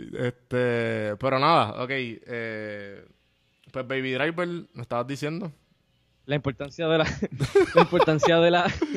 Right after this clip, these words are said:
Speaker 2: <laughs> la importancia de la, del, de la, de la, la música, la edición y el ritmo y esas tres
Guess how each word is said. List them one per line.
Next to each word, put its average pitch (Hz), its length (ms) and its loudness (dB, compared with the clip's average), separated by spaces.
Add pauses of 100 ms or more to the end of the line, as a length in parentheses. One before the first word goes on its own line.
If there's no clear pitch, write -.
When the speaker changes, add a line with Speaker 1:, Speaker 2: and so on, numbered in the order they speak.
(200)
Speaker 2:
<laughs> - 500 -20
la 151 100 -2
importancia 156 600 2
de 170 120 6
la, 151 760 4
del, 123 560 -2
de 123 120 2
la, 113 460 2
de 127 180 0
la, 123 220 2 (140)
la 123 160 -2
música, 151 400 0
la 147 140 4
edición 135 460 0
y 160 60 0
el 123 160 0
ritmo 127 460 0
y 117 60 4
esas 127 240 -2
tres 123 440 2